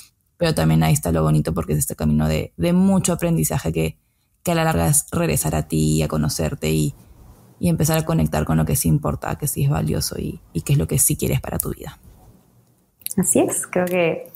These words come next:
Speaker 2: con eso nos quedamos en este capítulo. Muchas gracias por acompañarnos, por escuchar y ya los estamos viendo en un tercer capítulo.
Speaker 1: Así es, gracias, les mandamos un abrazo virtual y nos vemos en el siguiente capítulo.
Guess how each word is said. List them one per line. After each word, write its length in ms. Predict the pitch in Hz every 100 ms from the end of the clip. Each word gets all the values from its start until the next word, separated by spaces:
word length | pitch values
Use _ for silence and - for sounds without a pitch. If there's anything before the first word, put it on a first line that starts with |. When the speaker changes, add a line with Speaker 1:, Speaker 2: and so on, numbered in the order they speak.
| -
Speaker 2:
con 140 | 170
eso 200 | 175 175
nos 160 | 185 175
quedamos 420 | 170 170 175 170
en 80 | 160
este 220 | 160 180
capítulo. 760 | 170 165 190 185 214 233 277 -
Muchas 320 | 196 185 185
gracias 340 | 180 170 175 175
por 120 | 180
acompañarnos, 920 | 175 170 160 180 214 208 208 196 196 196
por 140 | 175
escuchar 760 | 170 165 160 190 190 190 - - - - -
y 100 | -
ya 100 | 175
los 120 | 175
estamos 320 | 165 165 165 160
viendo 240 | 170 170
en 60 | 165
un 100 | 156
tercer 360 | 151 - 151
capítulo. 480 | - 143 - - - - - - - - _ -
Speaker 1:
Así 240 | 170 - -
es, 240 | - - -
gracias, 480 | 220 226 226 208
les 120 | 190 170
mandamos 520 | 165 165 165 - -
un 260 | 190 180 185 -
abrazo 460 | 180 175 160 180
virtual 540 | 165 160 156 165 165 -
y 80 | 185
nos 140 | 156
vemos 400 | 160 82 156 -
en 160 | - 87
el 80 | 85
siguiente 400 | - 90 - -
capítulo. 440 | 143 - - -